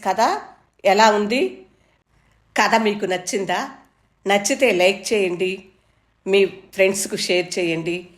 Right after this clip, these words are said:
ఇంకా నా ఛానల్ని సబ్స్క్రైబ్ చేయనట్లయితే సబ్స్క్రైబ్ కూడా చేయండి. మళ్ళీ మరొక మంచి కథతో మీ ముందుకు వచ్చేస్తాను.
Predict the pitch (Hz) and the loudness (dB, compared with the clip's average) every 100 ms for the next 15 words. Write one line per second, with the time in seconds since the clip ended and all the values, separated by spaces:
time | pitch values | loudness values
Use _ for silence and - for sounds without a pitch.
0 | _ _ _ _ _ 233 233 262 254 214 | _ _ _ _ _ -2 0 2 2 2
1 | 175 - 185 202 202 180 - - _ - | -2 -4 -4 -2 -4 -4 -8 -18 _ -8
2 | - 190 - - 233 214 - 185 185 190 | -2 -2 -2 0 0 0 -4 -2 -2 -4
3 | 180 175 175 180 - - _ - 196 185 | -4 -4 -4 -8 -8 -18 _ -6 -4 -4
4 | - 208 196 - 180 190 190 170 165 160 | -2 0 0 0 0 0 0 -2 -2 -2
5 | 208 359 - _ _ _ _ 190 202 208 | -2 -2 -8 _ _ _ _ 2 4 4
6 | 208 208 - - - 190 196 190 180 180 | 0 -4 -14 -12 0 2 2 0 -2 -2
7 | 214 208 180 170 175 180 - _ - 180 | -2 -2 -2 -2 -4 -4 -10 _ -2 0
8 | 180 180 196 196 165 165 185 180 170 160 | 0 0 -4 -4 -6 -4 -6 -6 -6 -6